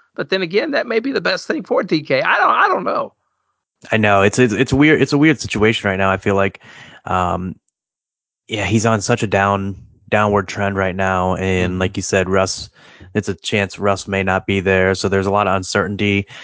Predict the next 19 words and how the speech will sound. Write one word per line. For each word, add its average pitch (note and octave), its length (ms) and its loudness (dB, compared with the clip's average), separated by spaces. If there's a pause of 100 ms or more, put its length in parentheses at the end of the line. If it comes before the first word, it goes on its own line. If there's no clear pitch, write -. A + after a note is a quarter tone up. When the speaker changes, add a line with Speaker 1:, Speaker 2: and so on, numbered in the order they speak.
(220)
Speaker 2:
I A#2+ 160 4
would, B2+ 280 4
if A2+ 200 -4
I A2+ 440 0 (360)
had A2+ 320 2
D A2+ 160 0
K A2+ 340 0
in, A2 220 -2
in, A2 440 -2
uh, A2 200 0
any A2+ 200 0
dynasty A2 460 0
spots, - 680 -2
which G#2+ 180 -2
I G#2 80 6
actually G2 300 0
don't G2+ 380 0
really, G#2 420 4 (560)
um, F2+ 580 -2